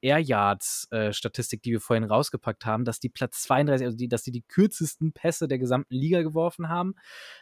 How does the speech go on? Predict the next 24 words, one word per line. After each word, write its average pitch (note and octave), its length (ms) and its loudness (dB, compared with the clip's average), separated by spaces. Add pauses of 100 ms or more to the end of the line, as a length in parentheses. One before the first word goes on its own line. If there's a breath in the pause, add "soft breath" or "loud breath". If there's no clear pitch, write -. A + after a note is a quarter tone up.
(160 loud breath)
ähm, C3 500 4
weil C3+ 240 4
ich C3+ 60 0
den D3 120 0
eigentlich C3+ 360 0
unfassbar G3 640 2
gerne C3+ 320 4
zugeschaut B2+ 840 -2
hab A#2 160 -4
in A#2+ 60 -2
der A#2 100 0
letzten A#2 300 -4
Saison. A#2 500 -2 (300)
Natürlich B2+ 400 -6
auch B2+ 120 -4 (140)
das B2+ 220 -8
ein C3+ 180 -2
oder C3 140 2
andere B2 180 0
spannende B2+ 360 -2
Spiel - 200 -6
mit D3 160 -2
dabei. C3+ 380 2 (600 loud breath)
Ähm, C3 1000 2